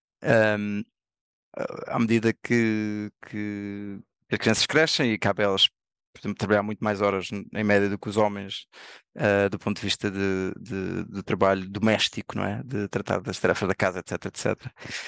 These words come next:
Ahm, e há um, há um paper muito giro que eu gosto de, de falar, acho que já falei dele uma vez, ahm, que é, que é o caso de França.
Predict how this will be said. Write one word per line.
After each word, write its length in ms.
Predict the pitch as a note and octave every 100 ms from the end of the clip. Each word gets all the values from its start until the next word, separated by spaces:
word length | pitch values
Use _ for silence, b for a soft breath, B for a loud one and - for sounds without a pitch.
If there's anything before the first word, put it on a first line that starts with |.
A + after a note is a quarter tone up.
| B _ -
Ahm, 380 | A#2+ A2+ A2+ A2+ _ -
e 160 | C3+
há 80 | D3+
um, 360 | D3+ D3 C#3+ C3 _ _ _ _ _ _ - -
há 60 | -
um 80 | C3
paper 300 | B2+ A2 A2+
muito 240 | C#3 C#3+
giro 300 | G#2+ G2 - _ -
que 80 | G#2+
eu 60 |
gosto 420 | G#2 G2 - - - _ _
de, 280 | - G#2+ G2+
de 600 | F#2+ _ _ _ _ -
falar, 380 | - G#2+ F#2 F#2+ - _
acho 140 | - -
que 40 |
já 60 | A2
falei 220 | - G#2+
dele 120 | G#2+
uma 100 | G#2+
vez, 320 | G#2 G#2 G2+ - B B B _ -
ahm, 460 | A#2+ A#2 A2+ A2 A2 _ _ _
que 200 | - B2
é, 340 | A#2+ A#2+ A#2+ A2+ -
que 80 | C3+
é 20 |
o 60 | B2
caso 220 | B2 -
de 60 | -
França. 500 | A#2 G2 - -